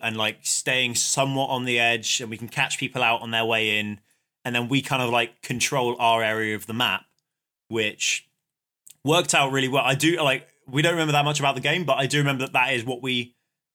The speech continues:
that is what we did, because we were, we started quite close to the outside of the circle, and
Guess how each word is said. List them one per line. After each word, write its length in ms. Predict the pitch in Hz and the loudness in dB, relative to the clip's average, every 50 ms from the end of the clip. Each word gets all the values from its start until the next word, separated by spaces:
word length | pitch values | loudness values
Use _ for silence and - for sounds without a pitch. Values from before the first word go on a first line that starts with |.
| _ _ - | _ _ 0
that 160 | 151 135 147 | 2 2 2
is 80 | 143 147 | 2 2
what 80 | 151 | 0
we 100 | 147 139 | 0 0
did, 200 | 123 147 165 185 | 2 2 2 2
because 320 | 180 185 147 143 135 107 113 | 2 -2 -2 -2 -4 -2 -2
we 120 | 131 127 | -2 -2
were, 300 | 117 120 120 117 117 113 - | 0 0 0 0 0 -2 -2
we 120 | 127 123 | -4 -2
started 500 | - - 147 139 127 120 - 123 107 - _ _ _ | -2 0 2 2 2 2 0 -4 -6 -6 _ _ _
quite 220 | _ - 139 127 - | _ -2 -2 -2 0
close 220 | - 127 120 - | -2 -2 -2 -2
to 60 | - | 0
the 120 | 113 120 120 | 0 2 2
outside 380 | 113 113 110 - 139 131 127 110 | 2 0 0 0 0 0 0 0
of 40 | 98 | -2
the 60 | 107 | -4
circle, 540 | - - 107 98 95 - 104 95 98 95 _ _ _ _ _ _ _ _ _ _ - | -4 -4 -4 -4 -6 -6 -10 -10 -10 -12 _ _ _ _ _ _ _ _ _ _ -4
and 440 | 117 110 104 101 104 104 104 98 | -2 0 0 0 -2 -4 -8 -12